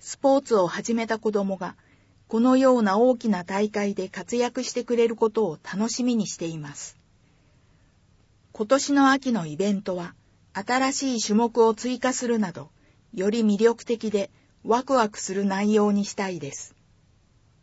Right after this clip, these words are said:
前回参加した鈴木恵子さんとソアさん親子にお話を伺いました。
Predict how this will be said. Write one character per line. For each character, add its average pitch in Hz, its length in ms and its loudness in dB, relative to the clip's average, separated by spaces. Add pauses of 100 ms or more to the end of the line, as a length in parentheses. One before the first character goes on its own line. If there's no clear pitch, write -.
(2250)
前 302 240 0
回 226 240 4
参 220 260 -4
加 220 140 -4
し - 140 -10
た 190 260 -8
鈴 214 340 -4
木 - 220 -6
恵 285 140 4
子 254 140 0
さ 202 180 -4
ん 170 100 -10
と - 220 -14 (100)
ソ 269 260 0
ア 262 100 4
さ 220 240 0
ん 131 100 -8
親 233 260 2
子 202 140 -6
に 165 120 -8
お 151 60 -10
話 233 540 -2
を 208 140 0
伺 208 360 -2
い 208 80 0
ま 190 140 -4
し - 100 -14
た。 - 160 -20